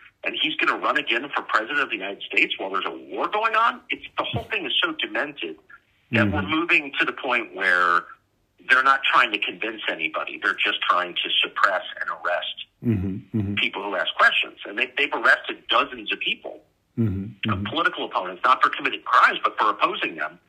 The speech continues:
Speaker 1: in the past month, dozens in the
Speaker 2: Mm-hmm.
Speaker 1: past month.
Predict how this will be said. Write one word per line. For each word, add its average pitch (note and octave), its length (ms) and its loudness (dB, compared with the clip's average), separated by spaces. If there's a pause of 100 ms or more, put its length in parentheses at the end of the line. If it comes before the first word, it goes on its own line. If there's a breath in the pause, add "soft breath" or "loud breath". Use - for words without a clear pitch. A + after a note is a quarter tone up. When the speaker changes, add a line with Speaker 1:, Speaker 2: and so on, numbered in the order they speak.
(360)
Speaker 1:
in B2+ 120 -4
the B2+ 60 0
past B2 320 2
month, D3 280 0 (200)
dozens - 380 -2 (300)
in A#2+ 80 -6
the A#2+ 60 -2
Speaker 2:
Mm-hmm. A#2 120 4
Speaker 1:
past - 160 -4
month. G#2 200 -4